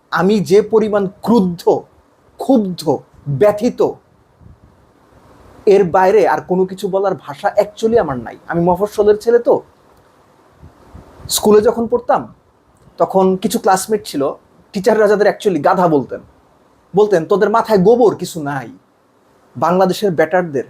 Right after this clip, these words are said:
টপ অর্ডারের বেশিরভাগ ব্যাটারের ব্যাটিং দেখে মনে হয়েছে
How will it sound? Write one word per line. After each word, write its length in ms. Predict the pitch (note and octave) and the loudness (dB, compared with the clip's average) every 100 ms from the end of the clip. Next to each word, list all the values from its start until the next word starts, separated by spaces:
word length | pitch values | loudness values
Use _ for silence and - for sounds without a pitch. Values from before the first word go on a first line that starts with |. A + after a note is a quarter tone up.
| _ | _
টপ 180 | F3+ D#3+ | -2 2
অর্ডারের 300 | F3+ F3+ F3 | 2 2 0
বেশিরভাগ 480 | D3+ F#3 A#3 A3 A3 | 0 0 0 -2 -4
ব্যাটারের 400 | F3 E3+ F#3 F3+ | -2 -2 0 -2
ব্যাটিং 440 | C3 D3 D#3+ F3+ | 0 -2 -2 -4
দেখে 240 | E3 F3 F#3+ | 0 2 2
মনে 320 | D#3+ E3 B3 | 2 4 4
হয়েছে 440 | B3 F3+ - C3+ | 2 -2 -4 -12